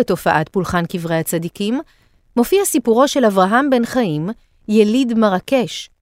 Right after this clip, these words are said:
פועל בקק"ל, שהדירה הזאת שבה חי עם אשתו ועשרת ילדיהם, הפכה למשכנו החדש של הצדיק.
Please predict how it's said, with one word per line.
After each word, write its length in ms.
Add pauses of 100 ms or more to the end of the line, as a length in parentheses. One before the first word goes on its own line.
(140)
פועל 380
בקק"ל, 640 (380)
שהדירה 520
הזאת 240
שבה 220
חי 280
עם 80
אשתו 380
ועשרת 580
ילדיהם, 520 (400)
הפכה 260
למשכנו 520
החדש 440
של 120
הצדיק. 560